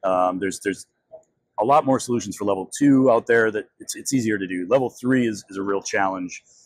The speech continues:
'cause there aren't a lot of people that are out there doing that. Um, and it's, it's a huge risk. Uh, there's a lot of damage that could happen to your vehicle or to a, your personnel, visitors, maintenance people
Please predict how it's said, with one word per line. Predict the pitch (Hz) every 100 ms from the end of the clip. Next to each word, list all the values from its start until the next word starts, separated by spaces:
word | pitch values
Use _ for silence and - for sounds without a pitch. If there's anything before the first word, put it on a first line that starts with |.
| - _ _
'cause | -
there | 107
aren't | 113 127 120
a |
lot | 110 107
of | 95
people | 104 - 95
that | 92
are | 90
out | 90 -
there | 85
doing | - 92 90
that. | 87 85 - _ _ _ 98
Um, | 92 87 85 87 -
and | 101
it's, | 98 -
it's | 98 92
a | 95
huge | - - 123 110 92
risk. | 95 92 -
Uh, | 92 90 -
there's | 92 -
a | 98 _ -
lot | 104 110 117
of | 107 92
damage | 98 92 90
that | 90 -
could |
happen | 82 92 - 87 85
to | 90
your | 85
vehicle | 90 95 92 90 92
or | 101
to | 98 90
a, | 85 - _ _ -
your | 92 -
personnel, | 113 - 104 98 98 98 - - - -
visitors, | 113 104 98 95 92 - - _ _ _
maintenance | 95 110 104 95
people | 104 98 95 90 87